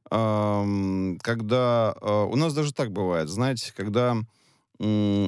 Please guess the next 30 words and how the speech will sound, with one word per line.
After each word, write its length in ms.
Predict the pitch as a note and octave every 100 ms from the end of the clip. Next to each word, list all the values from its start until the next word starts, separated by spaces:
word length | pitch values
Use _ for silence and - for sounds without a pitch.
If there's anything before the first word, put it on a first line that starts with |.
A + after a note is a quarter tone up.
| -
идут 220 | A#2+ A#2
парламентские 540 | B2+ B2 A#2+ G#2+ A2+
дискуссии, 840 | A2 - G#3+ G3+ - A2 F#2 E2+ G#2+ _ _ _ _
и, 640 | A#2 A#2 A#2 A2+ A2+ A2 G2+
э, 680 | G2+ G#2+ G#2+ G#2 G2+ G2+ F#2+
представители 420 | A2+ G#2 C3+ A2+ A2+
оппозиционных 680 | A2 G#2+ G#2 A#2+ G#2 G2
партий 340 | A#2+ G#2 - F#2+
настаивают 580 | G2+ - A2+ G2+ F2+
на 80 | G2
принятии 420 | F#2+ G#2 G2+ F2
какого-то 420 | - F2+ G2 F#2 G2
закона, 480 | G#2+ G#2+ D#3+ E3 A#2+
на 160 | F#2 - -
проведении 400 | G#2+ A2 A#2 G#2+
в 100 | G2
жизнь 180 | G#2+ G2
какой-то 380 | G#2 G#2 G2+ G#2
идеи, 380 | G#2+ C3+ D#3 A#2+
её 340 | G2 G2 C#2+
законодательном 680 | F#2 G2+ A2 A2+ G#2 G2 G2
оформлении, 720 | F#2 A2 A#2+ C#3+ E3 B2+ G#2+ G2+ - - - - - -
э, 440 | G2+ G2+ G2+ F#2+ - -
и 400 | B2 A#2+ A2+ F#2
какое-то 380 | A#2+ C3+ A#2+ A#2+
время 340 | B2+ A2+ G2+
парламентское 600 | G#2+ G#2+ A2 G2 - G2
большинство 1040 | F#2+ G2+ A2 G2+ - G#2 F#2+ F#2 F2+ E2+
отказывается 640 | - G#2 A2 G#2 F#2+ - -
принимать, 580 | A#2 B2+ E3 A3 -